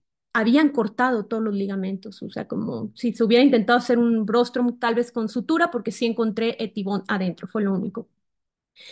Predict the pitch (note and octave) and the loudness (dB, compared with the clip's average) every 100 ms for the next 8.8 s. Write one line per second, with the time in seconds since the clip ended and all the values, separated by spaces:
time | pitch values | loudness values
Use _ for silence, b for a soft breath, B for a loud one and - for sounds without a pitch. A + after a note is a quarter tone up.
0 | B B B A#3 C#4 A#3+ A3 B B B | B B B 4 6 4 0 B B B
1 | D4+ C4 D4 C#4 C4 C4+ C#4+ C#4 C#4+ C#4 | 2 4 4 6 6 4 2 0 2 2
2 | B3+ A#3+ - A#3 - - B3 B3+ C#4 A3+ | 0 -2 -4 -6 -4 0 0 0 0 0
3 | A3 - C#4 D4+ F#4+ - b b C4 B3+ | 0 2 2 2 -2 -10 b b -2 0
4 | C4+ D4+ D4+ D#4+ D4 A#3+ A#3+ A#3+ A#3+ - | 4 4 6 4 4 4 4 2 -2 -2
5 | C#4+ C#4 C4+ C#4 C#4 D4 D#4+ F4+ C#4+ C4 | 0 0 -2 -4 0 2 2 2 0 0
6 | A#3 A#3 A#3+ B3 A#3+ A3 A3+ A3 - G#3+ | 0 2 2 0 -2 -2 -2 -4 -6 -6
7 | G#3 A3 A3 A3 A#3 C4+ F4 F#4 E4+ D4+ | -4 0 0 2 2 2 0 -2 -2 -2
8 | B3+ A#3+ A3 A3+ A3+ A3 B3+ D#4+ | -2 -6 -4 -4 -2 0 2 2